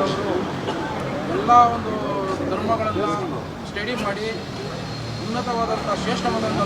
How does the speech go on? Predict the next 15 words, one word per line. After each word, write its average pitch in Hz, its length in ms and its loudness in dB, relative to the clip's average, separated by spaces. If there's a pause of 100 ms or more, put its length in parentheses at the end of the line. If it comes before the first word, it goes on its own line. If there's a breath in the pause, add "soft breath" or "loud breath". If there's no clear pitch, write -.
ಧರ್ಮ 190 180 2 (120)
ಯಾವುದಾದ್ರು 196 380 4
ಇದ್ರೆ 160 240 4
ಅದು 185 160 0
ಬೌದ್ಧ 185 160 0 (120)
ಧರ್ಮ 190 220 0
ಅಂತೇಳಿ 190 340 0
ಅವ್ರು 180 160 2
ಮನಗಂಡು 202 380 -2 (800)
ಅವರು 208 220 0 (520)
ಸಾವಿರದ 185 240 2
ಒಂಬೈನೂರ 202 340 0
ಐವತ್ತಾರರಲ್ಲಿ 196 640 2
ಅಕ್ಟೋಬರ್ 214 320 0
ಹದಿನಾಲ್ಕನೇ 170 360 -2